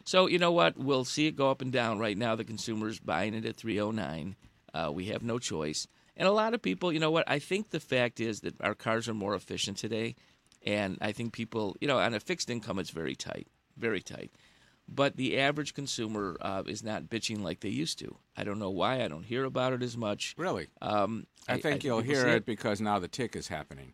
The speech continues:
Speaker 1: Well, and, and it will happen, but what's gonna happen, I think it, what goes up must come down.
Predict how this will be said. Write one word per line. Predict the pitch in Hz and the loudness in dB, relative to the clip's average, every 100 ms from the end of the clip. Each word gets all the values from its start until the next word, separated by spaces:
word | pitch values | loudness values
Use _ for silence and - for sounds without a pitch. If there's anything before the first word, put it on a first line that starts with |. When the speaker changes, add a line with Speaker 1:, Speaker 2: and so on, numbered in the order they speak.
| - | -2
Speaker 1:
Well, | 185 180 170 | 4 4 4
and, | - 156 | 0 -2
and | 156 156 | -2 -4
it | |
will | 139 | -2
happen, | 147 147 143 123 | 0 0 0 -4
but | 120 - | -4 -4
what's | 113 - | -6 -6
gonna | 131 | -4
happen, | 120 110 104 | -2 -2 -2
I | 92 | -4
think | 120 127 | -6 -4
it, | |
what | 113 90 117 | -4 -4 -4
goes | 120 117 | -4 0
up | 104 - | -2 -2
must | 113 | -4
come | - 117 107 | -4 -4 -2
down. | 90 78 87 | -2 -2 -4